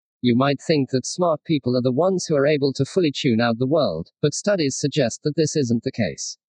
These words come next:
The inability to tune out noises like talking,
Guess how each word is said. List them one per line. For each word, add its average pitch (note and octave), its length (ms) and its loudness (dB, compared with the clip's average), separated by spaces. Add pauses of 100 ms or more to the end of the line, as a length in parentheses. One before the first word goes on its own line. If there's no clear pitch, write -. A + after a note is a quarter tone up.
(520)
The C#3+ 120 0
inability F3+ 540 2
to B2+ 160 0
tune C#3+ 240 2
out C#3 200 2
noises C#3 500 2
like A2 260 0
talking, B2+ 420 0